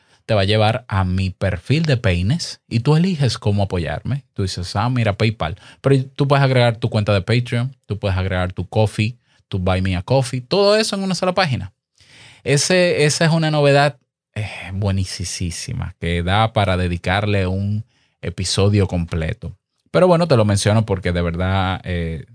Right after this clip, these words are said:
deberías estar utilizándolo. Recuerdo, de-, te dejo el enlace en las notas del episodio, paynest punto app. Seguimos. Eh, recomendación, recomendación no, novedad número tres.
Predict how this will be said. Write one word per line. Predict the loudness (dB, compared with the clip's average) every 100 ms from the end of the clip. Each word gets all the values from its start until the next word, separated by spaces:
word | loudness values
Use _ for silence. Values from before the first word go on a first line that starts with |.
| -8
deberías | -2 0 2 2 0
estar | -4 -2 -2 -2
utilizándolo. | -4 -4 -4 -6 -6 -6 -6
Recuerdo, | -6 -4 -2 -2 -8 _
de-, | -10 -10 -6
te | -2 2
dejo | 2
el | 2
enlace | 2 0 0 -4
en | -2
las | 0
notas | 0 0 0
del | 0
episodio, | -2 -2 -2 -4 0
paynest | 0 2 0 -2
punto | -4 -2 -2
app. | -2 -4 -8 -14 _ _ _ _ _ _ _
Seguimos. | _ -2 0 0 0 -2 -2
Eh, | 0 2 2 2 2
recomendación, | -2 0 0 2 2 0 -2 -4 -2 -2
recomendación | -2 -2 -4 -4 -4
no, | -4
novedad | -4 -2 -2 -2
número | -2 -4 -4 -4
tres. | -2 -2 -2